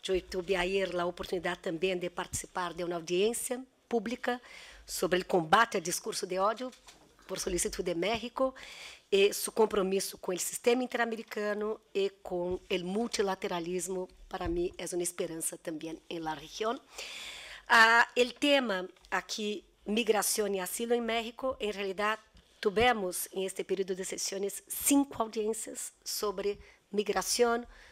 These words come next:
sobre el tema de la movilidad humana. Yo empecé el mandato enero pasado, pero yo no me acuerdo en otro periodo con tanta centralidad en este tema.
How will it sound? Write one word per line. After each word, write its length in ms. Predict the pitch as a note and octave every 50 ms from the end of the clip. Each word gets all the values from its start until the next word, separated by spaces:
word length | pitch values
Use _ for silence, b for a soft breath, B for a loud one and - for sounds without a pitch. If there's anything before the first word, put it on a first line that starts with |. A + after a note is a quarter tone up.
| B
sobre 640 | B - - - - G3 F#3 F3+ F3+ F#3+ F#3+ F#3+ - -
el 180 | F#3+ F3+ F3
tema 240 | - - G3 F#3 F3+
de 120 | E3 F3+ F3
la 100 | F3 E3+
movilidad 640 | F#3+ G3+ G#3+ G3 E3+ F#3+ F#3 F3+ E3 F#3 F3 F3 -
humana. 560 | - F#3 F#3 F#3+ G3+ A3+ A#3+ B3 B3+ C4+ C4+ - B B B B B B B B B B B B B B -
Yo 120 | - A3
empecé 800 | A#3+ B3+ - - A#3+ A3+ - - - A#3 A3 A3 A3+ A3+ G#3 -
el 120 | - G3 G3+
mandato 600 | G3+ G3 F#3+ F3 G3 G3 F#3+ F#3+ - - G3 - -
enero 400 | G3 G3 G3 F#3+ F#3+ F#3+ F#3 F3+
pasado, 720 | - G3 F#3+ - - - - A3 A3 A3+ G#3+ A#3 A#3+ - _ -
pero 240 | G#3 G3+ F#3+ G#3
yo 220 | G3 - G3 G3 F#3+
no 120 | G3 G3
me 120 | G#3 G#3 G#3
acuerdo 640 | G3+ - - - A#3+ B3+ B3+ A#3 G3 F#3+ F3 F3 - -
en 160 | - F#3+ G3
otro 240 | G#3 G#3+ - - A3
periodo 380 | - A3+ F#3+ G3 G#3 G3 G#3 G#3
con 240 | - - G#3 G3+
tanta 300 | - - A3 G3+ - A3
centralidad 760 | F#3+ - - A3+ A3+ A3 - G#3 G#3 G#3+ F3 F#3+ F#3+ F#3 F#3 - - - _ -
en 160 | G#3 F#3+ F#3+
este 260 | F#3+ F3+ - - -
tema. 420 | - - B3+ B3+ C4 C#4 C#4+ D4+